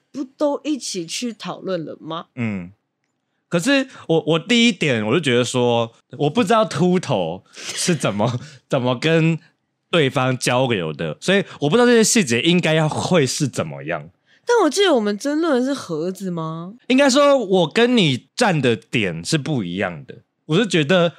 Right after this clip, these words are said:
Speaker 2: 事已至此，还能怎么样？
Speaker 1: 那我是说，说，说，说啥？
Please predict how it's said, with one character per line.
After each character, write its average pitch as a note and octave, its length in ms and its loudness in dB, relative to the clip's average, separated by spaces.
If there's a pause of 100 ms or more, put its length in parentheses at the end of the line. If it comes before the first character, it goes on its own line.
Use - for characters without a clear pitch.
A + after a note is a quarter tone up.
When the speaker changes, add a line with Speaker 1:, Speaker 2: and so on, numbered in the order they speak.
(120)
Speaker 2:
事 G3 460 0
已 G2 100 0
至 C3+ 260 -2
此， - 400 -10 (100)
还 B2 200 -2
能 C3 220 0
怎 G#2 120 -4
么 D#2 140 -10
样？ D2+ 220 -12 (180)
Speaker 1:
那 G4+ 140 0
我 G3+ 160 2
是 A3 180 -6
说， G3 220 -2
说， G#3+ 240 -8
说， G#3 180 -6
说 G#3 220 -4
啥？ C#3+ 340 -12